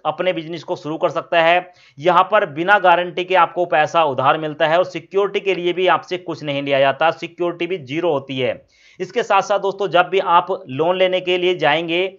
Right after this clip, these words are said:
तो ये लोन आपको आपके नज़दीकी बैंक में सभी जगह मिल जाएगा, या किसी भी बैंक में अगर आपका बैंक अकाउंट है, बैंक खाता है, तो आप अपने बैंक में इस लोन के लिए अप्लाई करेंगे।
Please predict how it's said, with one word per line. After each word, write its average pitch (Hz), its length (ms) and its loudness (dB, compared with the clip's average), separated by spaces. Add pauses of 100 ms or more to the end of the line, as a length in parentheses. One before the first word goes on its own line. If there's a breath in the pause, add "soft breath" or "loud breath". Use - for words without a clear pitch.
(240 soft breath)
तो 175 60 -2
ये 196 220 2
लोन 202 240 2
आपको 196 360 4
आपके 170 380 2
नज़दीकी 160 500 -4
बैंक 151 380 0
में 170 300 -2
सभी 156 280 -2
जगह 165 200 2
मिल 147 200 -6
जाएगा, 160 360 4
या 196 200 4
किसी 185 320 -10
भी 220 120 -8
बैंक 175 300 0
में 180 160 -2
अगर 165 240 2
आपका 156 280 2
बैंक 143 280 0
अकाउंट 143 340 -2
है, 147 260 0 (340 soft breath)
बैंक 165 360 2
खाता 165 300 4
है, 180 80 6
तो 185 120 0
आप 175 320 4
अपने 175 320 -2
बैंक 156 300 -2
में 170 300 -4 (100)
इस 160 160 -14 (160)
लोन 147 220 -2
के 139 140 -6
लिए - 140 -2
अप्लाई 135 420 0
करेंगे। 139 440 -2